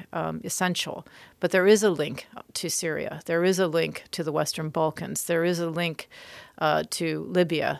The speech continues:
in these cases. There are, as you know, Syrian fighters, uh,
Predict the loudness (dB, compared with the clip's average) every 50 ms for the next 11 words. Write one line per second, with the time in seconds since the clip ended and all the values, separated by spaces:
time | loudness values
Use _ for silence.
0 | -6 -8 -6 -6 -4 -4 -4 -4 -4 -4 -4 -4 -4 -4 -6 -6 -8 -8 -6 -4
1 | -2 0 2 4 6 6 6 4 2 0 -2 -2 -2 0 0 0 0 0 0 0
2 | -2 -4 -4 -2 0 2 4 4 4 2 2 0 -2 -6 -10 -14 -20 -20 -20 -20
3 | -4 4 8 8 8 8 6 2 -2 -4 -4 -6 -6 -10 _ -8 -2 0 2 2
4 | 2 2 0 -2